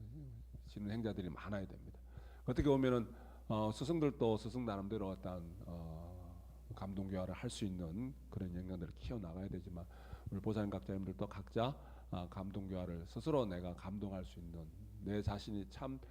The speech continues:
환희하고 즐겁고, 어, 내가 그러한, 아, 신행을,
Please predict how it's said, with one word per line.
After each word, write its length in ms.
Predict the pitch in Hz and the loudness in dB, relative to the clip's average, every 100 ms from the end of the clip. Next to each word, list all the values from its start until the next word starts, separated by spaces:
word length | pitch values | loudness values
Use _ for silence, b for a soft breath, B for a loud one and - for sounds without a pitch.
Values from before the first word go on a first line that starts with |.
| B | B
환희하고 760 | - 123 117 120 117 95 104 135 | -2 2 4 6 6 8 8 8
즐겁고, 720 | - 107 101 92 - 92 87 B B B B | 4 2 2 -2 0 0 0 B B B B
어, 600 | 92 90 85 82 85 90 85 - | 0 0 0 -2 -2 -4 -6 -8
내가 180 | 104 90 | -6 -6
그러한, 360 | - 117 110 92 B B B B | 0 4 4 2 B B B B
아, 600 | 90 87 85 82 85 82 87 92 107 | -4 -2 -2 -4 -4 -4 -6 -8 -8
신행을, 560 | - 127 113 101 82 | -4 2 4 4 0